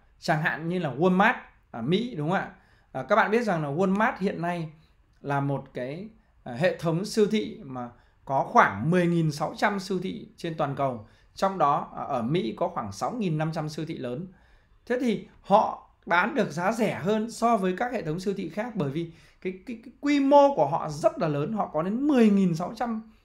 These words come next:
sản phẩm. À, siêu thị thì khi họ mua, họ đã đàm phán được giá tốt.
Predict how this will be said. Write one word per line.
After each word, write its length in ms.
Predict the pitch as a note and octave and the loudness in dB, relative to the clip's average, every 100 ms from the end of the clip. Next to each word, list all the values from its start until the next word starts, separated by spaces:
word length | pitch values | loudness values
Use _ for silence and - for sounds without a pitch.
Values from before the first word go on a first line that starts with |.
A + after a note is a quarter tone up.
| _ | _
sản 180 | - C3+ | -6 -4
phẩm. 160 | A2 F#2+ F#2+ - _ _ | -4 -6 -10 -20 _ _
À, 340 | - D#3+ D#3+ D#3 - - | -2 0 0 -2 -6 -20
siêu 280 | - - G#3+ | -10 -2 0
thị 300 | G#3+ F#3 - _ - | 0 -4 -14 _ -4
thì 120 | E3+ | -4
khi 180 | B3 A#3+ | 0 2
họ 140 | A3 | 4
mua, 380 | G3 B3 C#4 A3+ - - _ | 6 6 6 2 -2 -20 _
họ 240 | - E3 | 0 0
đã 300 | E3 E3+ F#3+ G3 - - | 2 0 -2 -6 -14 -6
đàm 260 | G3 F#3+ F3+ | 0 2 0
phán 240 | D#3+ F3 | -2 0
được 100 | G#3+ | -2
giá 140 | C#3+ C3+ | -2 -4
tốt. 340 | A3 A#3+ - | -2 -2 -6